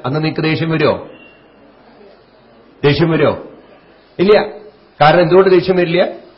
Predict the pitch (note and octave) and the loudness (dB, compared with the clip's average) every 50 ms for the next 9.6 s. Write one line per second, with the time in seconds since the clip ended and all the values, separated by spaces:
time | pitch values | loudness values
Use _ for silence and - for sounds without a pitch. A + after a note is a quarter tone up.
0 | _ _ _ _ B2+ C#3 D3+ E3+ F3+ F#3+ G3 E3+ E3 E3 D#3 F3 F#3 F3+ F3+ - | _ _ _ _ 0 2 2 2 2 2 0 0 0 -2 0 0 0 0 0 0
1 | F3+ F3 E3+ F3 E3+ E3+ D#3 C#3+ D3 D#3 E3+ E3 D#3+ D#3 D#3+ D#3 D3 D3+ D#3+ D3 | 0 0 0 0 -2 0 0 0 0 0 -2 -2 -2 -4 -4 -4 -2 -2 -2 0
2 | C#3 C3+ C3 - D#3+ D3+ C3+ C#3+ F3+ G3 - - - - - - - - - A#2+ | 0 -2 -2 -2 0 2 4 4 4 4 2 -2 -8 -10 -14 -18 -14 -4 0 2
3 | A#2+ A#2+ A#2+ A#2+ B2 - F#3+ - - - - - - - - - - - - - | 4 6 8 8 6 6 4 2 0 -4 -10 -14 -18 -20 -20 -20 -20 -20 -20 -20
4 | - - - - - G2+ - - - - - - - A2 B2 D3 D#3+ D3+ B2+ A2+ | -20 -20 -20 -16 -14 -14 -12 -10 -12 -12 -14 -14 -8 -4 -2 0 0 0 0 0
5 | A2+ A2 G#2+ - - G#2+ G#2 - - - - G#2 - - - _ _ _ _ _ | -2 -4 -8 -8 -8 -8 -8 -8 -10 -14 -16 -16 -20 -20 -20 _ _ _ _ _
6 | _ _ D#3 D#3+ F#3+ D#3 D#3 D#3 E3+ F3+ F3 - G#3 G#3 G3 F#3+ F3 E3+ D3+ D3 | _ _ -4 -2 -2 -2 0 2 2 0 0 0 0 0 0 0 -4 -4 -4 -4
7 | C#3 - C#3 A#2 A#2 A#2 A#2 C#3+ E3+ E3+ - - - - - - - A#2 A#2+ A#2+ | -4 -2 -2 -4 -4 -4 -2 -2 -2 -2 -4 -10 -16 -20 -20 -8 -4 -2 -2 0
8 | A#2+ - - B2+ A#2+ A#2 - C3 - G#2 G2+ - - A2+ G#2 F#2 F#2+ G#2+ G2+ - | -2 -2 -2 -2 -2 -4 -4 -6 -8 -8 -8 -6 -6 -6 -6 -4 -6 -8 -10 -12
9 | - - - - - - B2 - - _ - - | -14 -18 -20 -20 -20 -20 -20 -20 -20 _ -14 -14